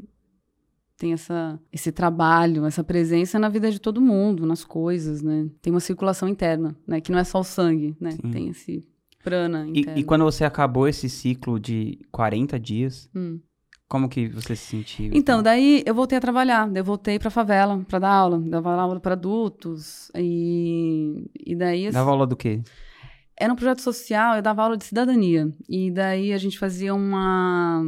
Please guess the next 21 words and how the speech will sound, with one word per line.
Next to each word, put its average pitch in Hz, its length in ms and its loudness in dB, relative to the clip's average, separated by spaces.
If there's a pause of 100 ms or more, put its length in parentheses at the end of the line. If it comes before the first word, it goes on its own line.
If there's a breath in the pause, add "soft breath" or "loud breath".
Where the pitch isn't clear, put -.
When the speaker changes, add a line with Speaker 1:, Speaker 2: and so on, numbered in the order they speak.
(100)
Speaker 1:
era 180 160 -4
um 175 80 0
grupo, 196 360 -4
né, 180 260 -2
o 156 60 -8
pessoal 170 260 -12
do 165 100 -8
direito, 170 540 -2
da 165 60 -6
psicologia 170 380 -8
da 165 100 -6
puc, 196 320 -10 (400 soft breath)
pra 185 120 -4
fazer 190 380 -2
um 196 520 0
mapeamento 202 800 0
dos 180 120 -10
saberes 214 800 -2
da 185 120 -4
população 185 440 -6
local 214 640 -4